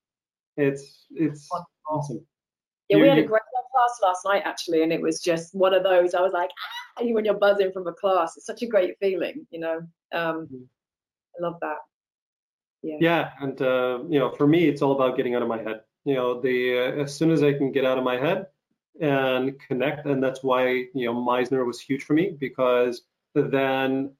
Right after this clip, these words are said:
Speaker 1: I could just, I can be here. That's it. And then, you know, uh, I'm, I'm very intuitive, and I'm an empath, so I pick up on, you know, how people are and what they're feeling and what they're thinking. Uh, I,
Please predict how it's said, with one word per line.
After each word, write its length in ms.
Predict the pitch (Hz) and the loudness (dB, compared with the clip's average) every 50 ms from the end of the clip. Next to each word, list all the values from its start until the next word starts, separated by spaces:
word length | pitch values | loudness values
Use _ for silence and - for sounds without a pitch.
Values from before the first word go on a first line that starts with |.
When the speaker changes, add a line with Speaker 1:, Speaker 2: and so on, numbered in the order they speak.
| _ - | _ -2
Speaker 1:
I 200 | 131 135 139 139 | 0 0 2 0
could 200 | 139 143 139 139 | 0 -2 -4 -4
just, 320 | 131 131 117 - - - _ _ _ _ _ - | -4 -4 -6 -6 -10 -16 _ _ _ _ _ -6
I 120 | 131 131 | -4 -4
can 180 | 127 - 139 131 | -4 -4 -6 -6
be 120 | 139 131 | -6 -8
here. 300 | 123 - - 143 143 143 143 - _ _ _ _ _ _ _ _ _ _ _ _ _ _ _ _ | -8 -4 -2 -2 -2 -2 -6 -14 _ _ _ _ _ _ _ _ _ _ _ _ _ _ _ _
That's 240 | 156 143 143 143 143 | -2 -2 -2 -2 -4
it. 180 | 170 160 - - _ | -8 -10 -10 -10 _
And 180 | 151 139 131 131 | -2 -2 0 0
then, 400 | 131 131 131 131 131 135 139 139 | 2 2 2 0 0 -2 -2 0
you 80 | 139 131 | 0 0
know, 320 | 120 120 120 117 117 117 - | 2 2 2 0 0 -2 0
uh, 460 | 135 131 127 127 127 127 127 127 131 | 0 2 2 4 4 4 2 2 2
I'm, 400 | 127 139 135 139 139 135 143 139 143 151 | 0 0 2 2 2 2 0 -2 0 2
I'm 180 | 147 143 143 | 2 2 4
very 340 | 139 143 147 151 160 160 151 | 4 4 4 4 4 2 0
intuitive, 540 | 139 131 - - 143 151 165 170 175 160 180 | 0 -2 -2 -2 0 0 2 2 0 0 0
and 140 | 147 131 127 | -2 -2 -2
I'm 120 | 127 127 | -2 -2
an 80 | 127 139 | -2 -2
empath, 500 | 143 139 143 143 143 143 147 147 147 - - _ _ _ _ _ | -2 -2 0 0 0 0 0 -2 -4 -10 -16 _ _ _ _ _
so 560 | - - - 139 127 127 127 127 123 127 143 151 | -10 -4 0 2 2 2 2 2 0 0 -2 0
I 140 | 139 131 | 0 0
pick 280 | 127 127 - 139 139 139 | 0 0 0 0 0 0
up 220 | 131 127 127 - | 0 0 0 0
on, 200 | 127 123 123 123 127 - | 0 -2 -2 -4 -6 -6
you 100 | 135 123 | -4 -4
know, 140 | 123 120 117 | -4 -4 -2
how 160 | 120 123 120 | -2 -2 -2
people 360 | - - 135 135 - 127 123 | -2 -6 -8 -4 -2 0 2
are 220 | 127 131 135 139 131 | 4 4 2 2 0
and 140 | 123 123 | 0 -2
what 160 | 120 123 120 123 | -2 -4 -4 -4
they're 180 | 123 120 - - | -6 -8 -6 0
feeling 320 | 139 139 139 139 139 131 | 2 4 4 4 4 2
and 120 | 127 120 120 | 0 -2 -4
what 160 | 120 120 - | -6 -6 -6
they're 160 | 120 123 120 - | -8 -10 -4 0
thinking. 480 | 143 143 139 143 143 139 135 135 135 139 _ _ _ _ _ _ _ _ | 0 0 2 2 2 2 2 0 -2 -6 _ _ _ _ _ _ _ _
Uh, 20 | 143 | -2
I, 720 | 131 131 131 127 127 127 127 131 131 123 123 123 123 120 | 0 2 2 2 4 2 2 2 2 2 2 0 -2 -4